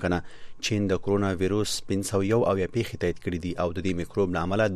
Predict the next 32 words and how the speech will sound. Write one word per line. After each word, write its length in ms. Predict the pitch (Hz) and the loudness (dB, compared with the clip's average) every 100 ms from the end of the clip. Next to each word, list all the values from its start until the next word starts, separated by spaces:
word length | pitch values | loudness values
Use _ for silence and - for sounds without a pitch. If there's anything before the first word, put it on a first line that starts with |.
| 82 | 0
د 160 | 85 - | -2 0
شل 200 | 131 113 | 0 0
کسانو 280 | 95 113 113 | -2 0 0
د 140 | 90 | 0
مړینې 200 | 104 113 87 | 0 0 -2
خبرې 580 | 92 98 85 - - - - - - | 0 2 0 -4 -14 -14 -12 -12 -4
تایید 180 | 87 - | -4 0
کړی 160 | 87 82 | 0 0
دی. 80 | 82 - - 101 | -4 -8 -6 -2
د 100 | 95 | 0
چین 200 | - 95 90 | 0 0 2
د 100 | 90 | 0
رسمي 260 | 90 - 104 | 0 0 0
معلوماتو 440 | 92 92 95 - | 0 0 -2 -2
له 60 | 92 | -2
مخې 320 | 98 - 104 104 104 92 | -2 -2 0 0 0 -4
مړه 140 | 95 - | -6 -4
شوي 220 | 107 104 101 92 | -2 0 0 0
ډیری 280 | 90 101 107 101 | 2 2 2 -2
د 60 | 90 - | -4 -4
چین 200 | 127 123 113 | -2 0 2
د 180 | 113 113 - | 2 2 -2
هوبي 260 | - 95 113 117 | -6 -4 -4 -4
ښار 260 | - 104 104 98 | -2 -2 -2 -6
اوسیدونکي 480 | - 101 110 98 98 | -6 -4 -4 -4 -2
دي، 60 | 107 113 - - - | -2 -4 -12 -6 0
هغه 160 | 92 85 | 2 2
سیمه 180 | 127 135 127 | 0 0 0
چې 80 | 120 | -2
د 100 | 98 | 0
دې 80 | 120 120 | 2 2
ویروس 300 | 107 123 | 0 -2